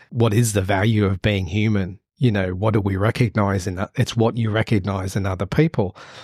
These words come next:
And the different criteria of, you will recognize that they, they have some sort of innate value, that they have complex minds and emotions and feelings and, and things like, so that you can see them grappling then with what does it really mean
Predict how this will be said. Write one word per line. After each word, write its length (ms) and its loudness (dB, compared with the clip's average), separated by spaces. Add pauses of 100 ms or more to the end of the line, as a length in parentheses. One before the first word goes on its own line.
(180)
And 220 2
the 200 2
different 360 2
criteria 720 2
of, 180 -4
you 240 2
will 140 4
recognize 540 0
that 140 -4
they, 280 0 (560)
they 120 4
have 240 0
some 240 0
sort 240 -2
of 80 -2
innate 320 2
value, 460 2
that 200 -2
they 120 2
have 220 0
complex 760 -2
minds 640 -4 (200)
and 160 2
emotions 720 2
and 180 -6
feelings 760 2
and, 260 -6 (400)
and 180 0
things 240 4
like, 120 4
so 140 2
that 100 4
you 220 2
can 140 0
see 260 4
them 200 2
grappling 640 2
then 260 -4
with 160 2
what 240 2
does 160 4
it 140 0
really 340 0
mean 480 -2